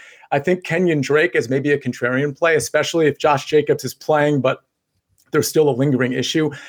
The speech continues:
I anticipate them using Kenyon Drake regardless of whether Josh Jacobs is healthy or not. That's what you do when you pay a guy eleven million guaranteed over two years. So I think Kenyon Drake is just interesting from a contrarian standpoint, but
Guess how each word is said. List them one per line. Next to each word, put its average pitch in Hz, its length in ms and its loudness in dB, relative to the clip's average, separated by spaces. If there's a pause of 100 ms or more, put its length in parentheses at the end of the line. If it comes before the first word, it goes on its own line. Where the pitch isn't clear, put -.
(120)
I 180 160 2
anticipate 180 540 2
them 143 160 2
using 139 320 2
Kenyon 131 320 0
Drake 127 280 0
regardless 131 520 0
of 117 100 -6
whether 123 180 -2
Josh 123 260 -2
Jacobs 127 360 -4
is 120 80 -8
healthy 117 320 -6
or 113 60 -6
not. 113 180 -6
That's 143 180 -2
what 147 160 0
you 147 60 2
do 135 220 2
when 120 120 0
you 120 80 0
pay 120 200 0
a 117 40 0
guy 117 160 0
eleven 117 280 -2
million 120 260 -2
guaranteed 127 600 -2 (260)
over 131 220 2
two 127 180 2
years. 117 320 2
So 123 260 2 (220)
I 202 80 2
think 247 180 2
Kenyon 185 220 4
Drake 156 220 2
is 135 80 0
just 143 160 -2
interesting 151 420 0
from 139 160 2
a 123 60 2
contrarian 135 440 0
standpoint, 131 520 0
but 127 160 0